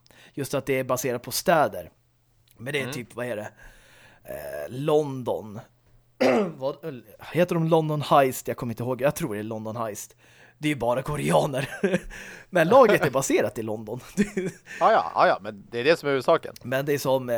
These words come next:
Speaker 1: jag, jag följer lite. Det har inte gått, de lig-, de har förlorat två matcher, men jag tyckte det var en cool logga, så det är därför jag har försökt följa dem lite, bara för att se vad som händer.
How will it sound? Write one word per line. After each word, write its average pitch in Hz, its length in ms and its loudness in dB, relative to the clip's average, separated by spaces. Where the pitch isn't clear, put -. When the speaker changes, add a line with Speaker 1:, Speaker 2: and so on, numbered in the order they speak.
Speaker 1:
jag, 120 380 0
jag 151 200 0
följer 127 240 -2
lite. 131 220 -6
Det 147 100 -4
har 147 80 -4
inte 156 160 -4
gått, 160 240 2
de 160 140 -2
lig-, 156 260 -2
de 160 120 -2
har 160 60 -2
förlorat 165 320 2
två 165 220 2
matcher, 151 340 2
men 135 100 0
jag 139 80 2
tyckte 139 200 -6
det 135 80 -2
var 135 100 0
en 131 60 -8
cool 156 200 -8
logga, 147 360 -2
så 143 100 -10
det 135 100 -6
är - 20 -4
därför 135 240 2
jag 123 40 -2
har 120 40 -2
försökt - 280 -12
följa 127 280 -4
dem 131 220 -2
lite, 127 240 -10
bara 117 120 -6
för 127 100 -12
att 117 40 -10
se 127 300 -6
vad 131 160 -8
som 131 100 -8
händer. 123 320 -6